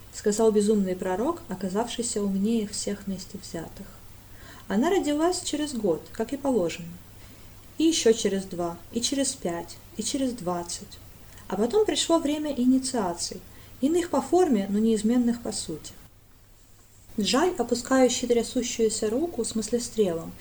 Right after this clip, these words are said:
из которого только что вылетела поразившая Тхера стрелка. Рождение истины, рождение ребёнка. Тишь, без колебаний кидающийся на защиту хозяина друга. Слепая преданность кошака хозяину.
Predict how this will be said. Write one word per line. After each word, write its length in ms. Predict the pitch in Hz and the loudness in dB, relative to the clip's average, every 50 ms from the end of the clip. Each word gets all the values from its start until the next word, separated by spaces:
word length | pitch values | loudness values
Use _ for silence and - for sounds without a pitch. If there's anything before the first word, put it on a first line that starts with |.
| - - - - | -16 -18 -12 -12
из 80 | - - | -6 -4
которого 420 | 208 202 - 254 269 277 262 247 | -4 -2 0 2 2 2 2 2
только 340 | 233 - 269 285 - - 247 | 0 0 -4 -6 -4 -6 -6
что 220 | - - - 233 | -6 -2 -2 0
вылетела 460 | 208 226 240 240 233 240 - 220 208 202 | 2 2 2 2 0 0 -2 -2 -2 -2
поразившая 640 | 202 202 190 190 185 190 208 208 - - 208 196 | -2 -4 -4 -4 -2 -2 -4 -4 -4 -6 -6 -6
Тхера 340 | 202 - - 196 190 185 190 | -8 -6 -6 -6 -6 -4 -6
стрелка. 540 | 190 - - - 196 170 160 160 - - - - - - - - - - - - - - - - - - - | -8 -10 -6 -4 -4 -2 -4 -4 -8 -12 -14 -16 -16 -16 -18 -18 -18 -18 -16 -16 -16 -16 -16 -18 -18 -14 -10
Рождение 560 | - - 185 170 - 214 226 220 220 220 220 - | -8 -6 -6 -2 0 2 2 2 0 -2 -4 -4
истины, 440 | - 185 - - - - 165 165 170 - - - - - - - | -6 -8 -8 -10 -12 -12 -12 -12 -14 -14 -16 -18 -18 -18 -16 -10
рождение 540 | 196 190 175 175 - - 196 196 196 190 185 | -8 -8 -8 -6 -4 -2 -2 0 -2 -2 -4
ребёнка. 500 | 185 185 180 175 170 165 160 - - - - - - - - - - - - - - - - - - - - | -6 -6 -6 -8 -10 -10 -12 -14 -16 -18 -18 -18 -18 -18 -18 -18 -18 -20 -20 -20 -20 -20 -18 -18 -18 -18 -12
Тишь, 300 | - - 277 311 311 285 | -4 0 2 2 4 4
без 180 | 233 240 240 - | 6 4 4 6
колебаний 520 | - 262 247 247 233 247 254 247 233 226 | 4 6 8 8 8 8 8 8 6 4
кидающийся 680 | 208 - 208 226 220 220 220 214 - - 202 - - 214 | 2 0 2 4 6 6 6 4 2 0 -2 -2 -2 0
на 140 | 208 208 | 0 0
защиту 440 | 202 208 208 - - - 208 - 190 | 0 0 0 0 0 -2 -2 -2 -4
хозяина 540 | - - 196 180 190 190 190 185 185 185 180 | -2 -2 -2 -2 0 0 -2 -2 -2 -4 -6
друга. 380 | 180 180 175 165 156 - - 160 156 - - - - - - - - - - - - - - | -6 -4 -4 -6 -6 -8 -10 -14 -14 -16 -18 -18 -18 -20 -20 -20 -20 -20 -20 -20 -20 -16 -14
Слепая 460 | - - 185 185 185 233 247 247 233 | -10 -6 -6 -4 -2 0 0 0 0
преданность 520 | 240 - 226 220 214 214 202 202 202 - | 0 0 0 2 2 2 0 -2 -2 -4
кошака 420 | - - 190 - 190 190 190 185 180 | -6 -8 -6 -6 -6 -6 -6 -8 -6
хозяину. 580 | - 208 190 - 180 170 165 160 160 165 165 | -6 -6 -6 -6 -6 -8 -8 -8 -10 -12 -14